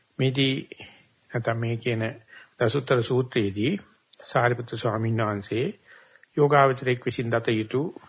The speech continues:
ඒ දකින්න අමාරු, විනිවිද දකින්න අමාරු කාරණා ගොනු කරලා තියෙනවා.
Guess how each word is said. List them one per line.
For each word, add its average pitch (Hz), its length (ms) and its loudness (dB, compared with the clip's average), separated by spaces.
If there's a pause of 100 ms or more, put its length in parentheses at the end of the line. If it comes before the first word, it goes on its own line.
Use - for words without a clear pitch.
(280)
ඒ 117 200 0 (340)
දකින්න 123 480 0
අමාරු, 117 460 2
විනිවිද 127 320 2
දකින්න 127 280 0
අමාරු 123 360 2
කාරණා 120 440 2
ගොනු 135 220 4
කරලා 120 260 0
තියෙනවා. 110 420 -2